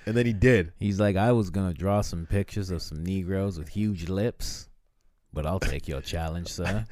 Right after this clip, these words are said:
Speaker 1: <laughs> Yeah, that, that.
Speaker 2: <laughs> He put it down, pushed to the side.
Speaker 1: Just flexing on people.
Speaker 2: <laughs>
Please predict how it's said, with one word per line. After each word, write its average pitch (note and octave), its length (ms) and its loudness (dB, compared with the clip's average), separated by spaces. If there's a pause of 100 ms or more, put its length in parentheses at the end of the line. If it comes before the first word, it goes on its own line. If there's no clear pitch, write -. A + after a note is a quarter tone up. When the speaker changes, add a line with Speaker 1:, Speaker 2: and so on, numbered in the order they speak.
Speaker 1:
<laughs> C3 120 -16
Yeah, - 220 6
that, A2 260 0
that. - 220 -6 (300)
Speaker 2:
<laughs> B2+ 140 0
He A#2+ 180 -2
put A2+ 120 0
it F2 140 -8
down, F2 360 -8 (320)
pushed - 240 -8
to F2 40 -12
the E2+ 140 -12
side. F2+ 320 -10 (580)
Speaker 1:
Just - 240 -2
flexing F#2 380 -2
on E2+ 120 -4
people. F2 360 -6 (880)
Speaker 2:
<laughs> - 0 -